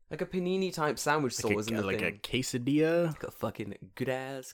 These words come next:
Speaker 1: quesadilla, dude. It was
Speaker 2: Mm,
Speaker 1: good.
Speaker 2: okay.
Speaker 1: But, um, yeah, they had, like, a pop-up there as well. It's pretty good. Oh, so the name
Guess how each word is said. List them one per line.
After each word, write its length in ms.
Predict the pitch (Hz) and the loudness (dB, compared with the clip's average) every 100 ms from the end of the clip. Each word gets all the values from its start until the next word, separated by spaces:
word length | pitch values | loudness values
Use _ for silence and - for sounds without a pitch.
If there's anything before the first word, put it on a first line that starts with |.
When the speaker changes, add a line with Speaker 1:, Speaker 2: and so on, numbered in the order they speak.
| - | -12
Speaker 1:
quesadilla, 800 | 131 139 - 113 104 147 117 | -12 -12 -12 -12 -10 -8 -8
dude. 220 | 107 120 - | -6 -8 -8
It 80 | |
was 80 | - | -8
Speaker 2:
Mm, 100 | 95 95 | -2 0
Speaker 1:
good. 120 | 87 - | 0 0
Speaker 2:
okay. 260 | 107 92 82 - - - | 2 2 0 -4 -6 2
Speaker 1:
But, 120 | 113 | 6
um, 460 | 113 107 104 98 - _ _ _ | 6 4 0 -6 -12 _ _ _
yeah, 120 | - | -4
they 80 | 107 | -2
had, 100 | 135 | 0
like, 100 | 147 | -2
a 40 | - | -4
pop-up 260 | 147 127 | -10 -8
there 140 | 104 104 | -4 -4
as 100 | 131 | -6
well. 100 | 123 | -10
It's 100 | - | -10
pretty 140 | 151 | -10
good. 160 | 160 104 - - | -8 -10 -6 4
Oh, 220 | 139 - - - | 4 4 -6 -6
so 100 | 139 | 2
the 80 | 135 | 6
name 520 | 147 185 123 98 | 8 6 4 0